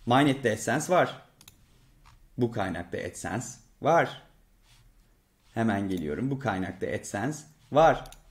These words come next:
Bu kaynakta AdSense yok. Bu kaynakta AdSense var. Ben yerleşim olarak buralarda yer alabilirim.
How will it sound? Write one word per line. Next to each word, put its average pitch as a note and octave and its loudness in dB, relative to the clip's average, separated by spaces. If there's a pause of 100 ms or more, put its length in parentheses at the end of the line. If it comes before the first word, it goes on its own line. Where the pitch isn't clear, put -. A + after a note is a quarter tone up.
(280)
Bu A#2+ -6
kaynakta G2+ -2
AdSense A2 -2 (220)
yok. D3 4 (260)
Bu B2 -2
kaynakta A2 0
AdSense A2 -4 (140)
var. C#3+ 4 (640)
Ben B2+ 2
yerleşim A2+ 0
olarak G#2 -4
buralarda G#2+ 2
yer G2 0
alabilirim. A2 2